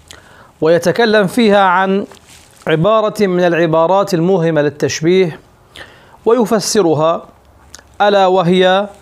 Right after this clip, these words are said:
قوله تعالى: "كل شيء هالك إلا وجهه".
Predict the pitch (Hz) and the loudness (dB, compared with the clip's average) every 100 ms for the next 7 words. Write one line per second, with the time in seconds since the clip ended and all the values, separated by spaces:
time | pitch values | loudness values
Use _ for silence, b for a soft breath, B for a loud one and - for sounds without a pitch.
0 | b b b b - 202 202 185 175 170 | b b b b -4 -2 2 2 2 0
1 | 165 160 180 180 180 180 135 196 190 170 | 0 2 2 2 2 0 0 0 0 0
2 | 160 - 185 180 165 147 170 170 170 185 | -2 0 0 0 0 0 0 0 -2 -2
3 | 165 139 131 131 120 131 147 | 0 0 0 0 -2 -2 -2